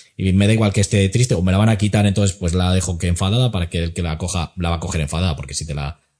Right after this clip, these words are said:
roban la coge enfadada, pero bueno, así no se lo dejo, tal y cual. Y luego lo de las maravillas, igual, tú construyes la maravilla, la maravilla es una figurita que en esta edición, en vez de ser tokens de cartón, son, em,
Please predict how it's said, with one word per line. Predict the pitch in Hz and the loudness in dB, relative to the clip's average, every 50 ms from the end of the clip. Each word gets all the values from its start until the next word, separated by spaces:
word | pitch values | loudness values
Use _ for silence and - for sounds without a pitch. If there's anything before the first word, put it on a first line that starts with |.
| - | -6
roban | - 92 90 87 85 82 | -4 -2 0 0 0 0
la | 80 78 69 | 0 0 0
coge | 71 82 87 73 | 0 -2 -8 -6
enfadada, | - 87 95 104 87 73 | -4 -2 -2 -2 -2 -2
pero | 78 73 80 | -4 -4 -2
bueno, | 92 87 73 | 0 0 -2
así | 71 - - 85 | -2 -4 -4 -2
no | 80 80 | -2 -2
se | 78 82 | -2 -2
lo | 78 78 | -2 -2
dejo, | 104 117 - 101 82 | -2 -2 -2 -4 -6
tal | - 90 82 | -4 -4 -6
y | 80 | -6
cual. | 82 113 117 131 139 139 - - - - - - - | -4 -2 -2 0 0 -2 -4 -10 -14 -14 -14 -8 -2
Y | - 104 | 0 2
luego | 98 110 113 127 | 2 2 4 2
lo | 135 135 123 | 2 4 4
de | 117 110 | 2 2
las | 104 98 | 2 0
maravillas, | 104 98 98 107 127 143 127 - | 0 0 2 2 2 2 2 0
igual, | 92 90 113 104 85 | 0 0 0 0 0
tú | - 101 | -2 -2
construyes | - 120 - - 131 113 | -2 -2 0 0 0 2
la | 120 113 | 2 0
maravilla, | 110 110 113 117 120 101 | 0 0 0 0 0 0
la | 80 80 | 0 -2
maravilla | 82 80 87 98 101 107 117 | -2 0 0 2 2 2 2
es | 101 - | 2 2
una | - 104 92 | 2 0 2
figurita | - 104 92 92 107 117 - 82 73 | 2 0 0 2 2 0 0 -2 -4
que | - | -4
en | 78 82 | -4 -4
esta | 82 - 104 92 | -2 -2 0 0
edición, | 92 87 - 113 98 78 - _ _ - | 0 0 0 0 0 -2 -2 _ _ -6
en | - 90 | -2 0
vez | 87 87 | 0 2
de | 90 90 | 2 2
ser | - 104 92 87 | 0 0 -2 -2
tokens | - 104 87 - 90 87 82 | -2 -4 -2 0 0 0 0
de | 87 87 | -2 -2
cartón, | - 90 90 - 110 92 78 | -4 -4 -2 -2 0 0 0
son, | 82 - 104 92 82 78 - - - _ _ _ | -2 -2 -2 -2 -2 -4 -6 -8 -20 _ _ _
em, | - 82 80 80 78 80 80 80 78 80 80 80 80 | -4 -2 0 0 2 2 2 2 0 0 0 -2 -4